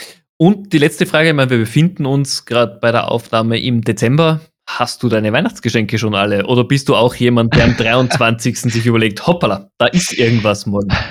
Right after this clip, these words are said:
Speaker 2: Ähm, also ich muss ganz ehrlich sagen, eigentlich schon.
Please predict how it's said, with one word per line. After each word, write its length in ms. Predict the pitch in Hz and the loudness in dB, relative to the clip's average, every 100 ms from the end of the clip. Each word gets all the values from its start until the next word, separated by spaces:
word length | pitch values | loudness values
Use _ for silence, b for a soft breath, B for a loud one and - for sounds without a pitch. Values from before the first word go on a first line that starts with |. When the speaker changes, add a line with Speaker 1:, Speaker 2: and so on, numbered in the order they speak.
| B B _ _ _ _ _ _ - | B B _ _ _ _ _ _ -2
Speaker 2:
Ähm, 640 | 104 110 117 117 113 117 - | 2 4 4 2 0 -4 0
also 220 | 104 123 | 2 2
ich 60 | 131 | 2
muss 180 | 135 | 2
ganz 220 | - 117 123 | 2 0 2
ehrlich 200 | 123 - | 2 2
sagen, 200 | 123 117 | 0 2
eigentlich 380 | 120 147 143 - | 2 2 2 2
schon. 340 | 131 131 165 | 2 0 -2